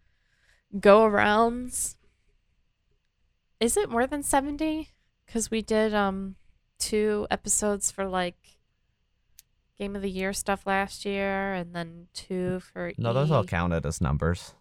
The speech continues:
Speaker 1: Oh, okay. Okay.
Speaker 2: Yeah, this is the seventieth episode in,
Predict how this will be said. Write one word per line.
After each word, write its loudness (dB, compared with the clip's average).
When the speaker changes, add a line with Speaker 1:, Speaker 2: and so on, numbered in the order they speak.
Speaker 1:
Oh, 2
okay. -8
Okay. -10
Speaker 2:
Yeah, 0
this -6
is -8
the -4
seventieth -2
episode -4
in, -2